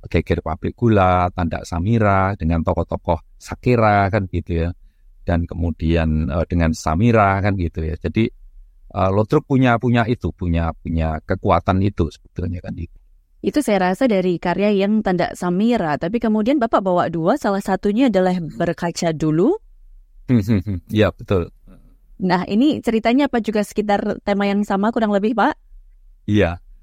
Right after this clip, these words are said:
Speaker 1: Jadi kan Berkaca Dulu ini kan, eh, khas Lodruk. Jadi Lodruk ini kan banyak, apa ya, banyak, eh, humornya kan gitu ya. Mereka mentertawakan diri sendiri. Nah, ini ciri khas dari kesenian rakyat.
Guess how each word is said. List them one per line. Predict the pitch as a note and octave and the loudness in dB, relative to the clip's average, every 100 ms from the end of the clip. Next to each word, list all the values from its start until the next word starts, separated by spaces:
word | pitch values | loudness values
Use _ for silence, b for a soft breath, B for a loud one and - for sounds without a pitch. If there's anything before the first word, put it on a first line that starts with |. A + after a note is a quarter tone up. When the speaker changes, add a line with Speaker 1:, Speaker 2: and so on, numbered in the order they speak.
| - - | -20 -20
Speaker 1:
Jadi | - G#2+ B2+ | -4 0 2
kan | D3 D3 - | 2 0 -4
Berkaca | - A2+ A2+ A2+ B2+ | -4 0 2 2 0
Dulu | A2+ G#2+ A#2+ C3 | 0 2 2 2
ini | B2 B2 B2+ C#3+ - | -2 -4 -2 -2 0
kan, | - C#3 C#3+ C#3 C#3 | -2 -2 -2 -8 -8
eh, | - A#2+ A#2 A2+ A#2 | -4 0 0 0 -4
khas | - B2+ - - | 0 -2 -2 -2
Lodruk. | C#3 D3 - A2+ - | 0 2 0 -4 -6
Jadi | G2 C#3 | 0 2
Lodruk | C3+ B2+ C3 - | 2 2 0 0
ini | C3+ D3+ | -2 0
kan | F3 E3+ - - - - - - - | 0 -2 -6 -20 -20 -20 -20 -20 -4
banyak, | - G#2+ A2 A#2 A#2 | 0 2 2 0 0
apa | A#2+ B2 C3 | -4 0 2
ya, | E2+ E2+ - | 0 -4 -6
banyak, | F#2+ F#2+ G#2 G#2 G#2 G2+ G2+ | -4 -2 0 0 0 -2 -6
eh, | - G#2 | -6 -4
humornya | F#2+ G#2 A#2+ A#2+ A#2 B2 A#2+ A#2 | -2 2 4 4 2 2 2 2
kan | A#2+ A#2+ | 0 -2
gitu | G2+ G#2 | 0 0
ya. | G2 | 0
Mereka | G2+ G#2 A#2 | 0 0 0
mentertawakan | A#2 - - G2 G2+ A2 G#2 | 0 -2 -2 -2 0 -2 -2
diri | G2+ G2+ | -2 -2
sendiri. | - A2 B2+ B2 A#2 A#2 - | -2 0 2 2 2 0 0
Nah, | A#2 | 0
ini | A2+ C3 - | 0 -2 0
ciri | C3 A#2 | 0 0
khas | - C#3 - | 0 -2 0
dari | F#2 G#2 A2+ - - - | 0 0 0 -6 -20 -10
kesenian | - C3 C3+ C3+ | -2 2 2 4
rakyat. | C3+ G2+ | 2 0